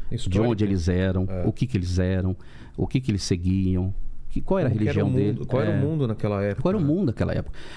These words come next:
Speaker 1: Nós estamos falando do, do, do, nós estamos falando do judaísmo, né? Eles eram judeus, né? O próprio Deus que deu a lei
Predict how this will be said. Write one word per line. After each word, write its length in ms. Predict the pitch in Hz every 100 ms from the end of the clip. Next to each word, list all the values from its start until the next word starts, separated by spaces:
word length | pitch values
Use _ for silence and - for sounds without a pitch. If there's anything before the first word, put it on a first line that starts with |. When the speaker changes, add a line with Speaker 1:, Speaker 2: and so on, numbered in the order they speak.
| -
Speaker 1:
Nós 80 | -
estamos 160 | 143 147
falando 240 | 190 220
do, 160 | 247 285
do, 180 | 285 -
do, 160 | - -
nós 80 | - - -
estamos 160 | 139 170
falando 160 | 190 202
do 60 |
judaísmo, 640 | 202 214 214 208 196 101 90
né? 160 | 110 - - - - -
Eles 260 | 92 110
eram 180 | 147 190
judeus, 580 | 185 196 220 220 - - - -
né? 180 | 92 104 - - -
O 120 | 110
próprio 400 | - 117 127 190
Deus 360 | 170 143 120 104
que 120 | 117
deu 180 | 95 95
a 60 |
lei 280 | 92 92 92